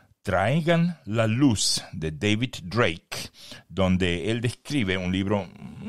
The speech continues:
un libro un tanto, no lo recomiendo, pero simplemente les digo en una oración qué pasa con ese libro. Es un libro de ciencia ficción acerca de Roma. Resulta que en el año dos mil veinte, eh,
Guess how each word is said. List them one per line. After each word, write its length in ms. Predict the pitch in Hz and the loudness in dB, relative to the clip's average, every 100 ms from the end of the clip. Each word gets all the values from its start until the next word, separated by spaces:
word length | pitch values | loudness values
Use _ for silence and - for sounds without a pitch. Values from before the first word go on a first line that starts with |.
| 254 | -8
un 100 | - | -2
libro 260 | 170 143 131 | 0 2 2
un 140 | 123 | 2
tanto, 480 | 135 131 123 113 101 87 82 - _ - | 0 0 2 2 2 -4 -14 -18 _ -12
no 220 | 131 165 | 0 2
lo 120 | 214 233 | 4 4
recomiendo, 680 | 196 170 151 135 135 131 | 2 2 2 4 2 2
pero 300 | 123 117 110 | 2 2 2
simplemente 520 | 104 107 104 101 104 | 0 -4 0 0 0
les 120 | 95 80 | -2 -4
digo 280 | 90 87 | -4 -2
en 100 | 80 | -2
una 240 | 85 87 80 | 0 0 -2
oración 400 | 73 - 92 90 | -2 -6 -4 -6
qué 140 | - | -8
pasa 260 | - - - | -8 -6 -6
con 180 | - 120 | -8 -8
ese 160 | - | -6
libro. 360 | 90 147 151 143 - - - - - | -2 2 2 0 -4 -18 -18 -20 -12
Es 180 | - 135 | -6 -2
un 100 | 147 | 0
libro 240 | 147 151 151 | 2 2 0
de 180 | 117 | 0
ciencia 420 | 113 - 123 113 101 | 0 0 0 0 -2
ficción 580 | 87 - - 160 - - _ _ _ | -6 -4 2 2 0 -10 _ _ _
acerca 420 | - 110 107 - 80 | -4 -2 -2 -4 -2
de 120 | 80 | 0
Roma. 340 | 87 62 - - | -2 -4 -10 -16
Resulta 460 | 95 71 - 92 101 | -12 -8 -6 -4 -6
que 160 | - | -6
en 80 | 85 | -4
el 120 | 80 | -2
año 200 | 82 82 | -2 -2
dos 160 | 78 76 | -2 -6
mil 180 | 82 73 | -6 -4
veinte, 680 | 87 190 160 - 95 123 196 - - - - - - - | 0 2 2 2 2 2 0 -6 -18 -18 -18 -20 -12 -2
eh, 440 | 95 92 92 92 | 0 2 2 2